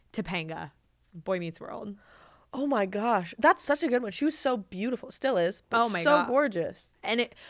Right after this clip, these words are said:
Speaker 1: but the hard part then becomes
Speaker 2: I have paint all over me. <laughs> Sorry.
Speaker 1: Yes,
Speaker 2: I'm
Speaker 1: I,
Speaker 2: getting
Speaker 1: it's all
Speaker 2: distracted.
Speaker 1: over
Speaker 2: I'm
Speaker 1: your
Speaker 2: like,
Speaker 1: couch
Speaker 2: "Ooh,
Speaker 1: also.
Speaker 2: sparkle."
Speaker 1: <laughs> So,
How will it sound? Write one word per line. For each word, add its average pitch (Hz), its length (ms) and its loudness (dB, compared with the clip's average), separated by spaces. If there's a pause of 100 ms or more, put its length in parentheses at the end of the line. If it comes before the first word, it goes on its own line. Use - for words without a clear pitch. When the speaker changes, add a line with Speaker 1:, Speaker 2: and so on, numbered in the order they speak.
(200)
Speaker 1:
but 294 160 6
the 302 80 0
hard 320 440 -2
part 269 360 -4
then 208 260 -4
becomes 170 680 -6
Speaker 2:
I 202 40 -4
have 185 100 -10
paint 165 260 -8
all 196 120 -10
over - 160 -8
me. 190 120 -8
<laughs> 202 100 -4
Sorry. 226 260 2
Speaker 1:
Yes, 220 300 4
Speaker 2:
I'm 202 80 -2
Speaker 1:
I, 208 60 4
Speaker 2:
getting 220 160 6
Speaker 1:
it's 233 100 6
all 196 180 10
Speaker 2:
distracted. 202 180 4
Speaker 1:
over 208 80 6
Speaker 2:
I'm 202 60 4
Speaker 1:
your 190 100 4
Speaker 2:
like, 185 80 0
Speaker 1:
couch 185 260 0
Speaker 2:
"Ooh, 302 80 -2
Speaker 1:
also. 220 560 4
Speaker 2:
sparkle." 277 340 8
Speaker 1:
<laughs> 320 280 -2 (120)
So, - 380 -4